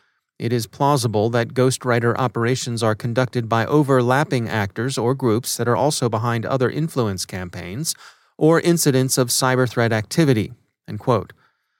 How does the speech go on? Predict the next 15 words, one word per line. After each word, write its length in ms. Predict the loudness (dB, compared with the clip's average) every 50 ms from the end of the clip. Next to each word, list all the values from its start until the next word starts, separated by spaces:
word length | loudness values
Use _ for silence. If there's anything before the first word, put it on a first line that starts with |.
| _ _ _ _ _ _
FireEye 460 | 0 0 2 4 4 4 4 2 2 2
doesn't 300 | 2 0 0 -2 -2 -4
say 280 | -2 0 2 2 2
as 200 | 2 2 0 -2
much, 440 | 0 0 0 0 -2 -4 -8 -8 -10 -2
but 240 | 0 0 0 0 -2
the 80 | -8 -2
Ghostwriter 720 | 0 2 2 2 0 0 0 2 2 4 4 2 2 2
actors 540 | 0 -2 -2 -2 _ -4 -4 -4 -4 -4
do 180 | -2 -2 -2 -2
prowl 560 | -4 -6 -2 0 2 2 2 2 2 2 0
and 200 | 0 -2 -2 0
growl 500 | 0 0 2 2 4 4 4 2 2 0
like 260 | 0 2 0 0 0 0
bears. 640 | 2 2 4 4 4 2 2 -2 -4 -6 -6 -8